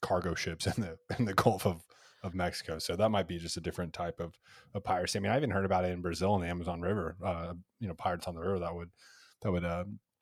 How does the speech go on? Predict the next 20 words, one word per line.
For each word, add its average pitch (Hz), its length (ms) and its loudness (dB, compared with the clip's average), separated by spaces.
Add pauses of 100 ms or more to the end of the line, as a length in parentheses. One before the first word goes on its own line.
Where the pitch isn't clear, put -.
(320)
you 123 80 4
know, 98 80 8
rob 85 300 4
boats 85 280 0
and 85 100 -8
stuff. 85 380 -2
And, 85 260 -2
uh, 170 220 0 (340)
you 123 80 0
know, 220 220 4 (100)
what's 139 500 2
not 110 240 2
mentioned 104 380 0
on 107 180 2
here, 110 380 -2
and 101 120 -4
it's 95 120 -6
a 95 60 -2
damn 95 280 -2
shame, 92 520 -6